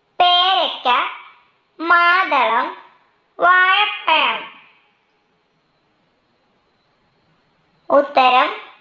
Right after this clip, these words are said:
മാതളം. ലോകത്ത് കൂടുതൽ ആളുകളും കഴിക്കുന്ന ആഹാരം. ഓപ്ഷൻസ്: ഗോതമ്പ്, ചോളം,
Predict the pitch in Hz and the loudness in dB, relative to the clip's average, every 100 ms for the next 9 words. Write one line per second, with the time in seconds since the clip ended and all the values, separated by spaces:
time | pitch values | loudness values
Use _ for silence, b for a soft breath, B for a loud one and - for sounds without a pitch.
0 | 403 403 403 403 403 392 370 269 220 - | -2 0 2 0 0 0 2 0 -2 -10
1 | - _ _ _ _ _ _ _ _ _ | -20 _ _ _ _ _ _ _ _ _
2 | _ _ _ _ _ _ _ _ _ _ | _ _ _ _ _ _ _ _ _ _
3 | _ _ _ _ _ _ _ _ _ _ | _ _ _ _ _ _ _ _ _ _
4 | _ _ _ _ _ _ _ _ _ 349 | _ _ _ _ _ _ _ _ _ 0
5 | 403 440 466 466 523 539 539 - 349 349 | 4 6 4 4 -2 -2 -4 -2 2 4
6 | 370 381 427 330 302 285 294 311 330 349 | 4 2 0 0 2 0 0 0 0 -2
7 | 320 269 254 254 254 262 381 392 403 392 | -4 -2 -2 -4 -4 0 0 2 2 2
8 | 381 349 320 247 226 - - _ _ _ | 2 0 0 -4 -6 -18 -20 _ _ _
9 | _ - 240 233 - - 285 370 - _ | _ -2 0 0 -2 -4 -4 -4 -14 _
10 | _ _ 285 302 311 302 277 233 214 254 | _ _ 2 4 2 0 -4 -8 -6 -4
11 | 311 - - _ _ _ _ - 294 262 | -4 -10 -20 _ _ _ _ 0 2 4
12 | 240 240 254 | 4 2 2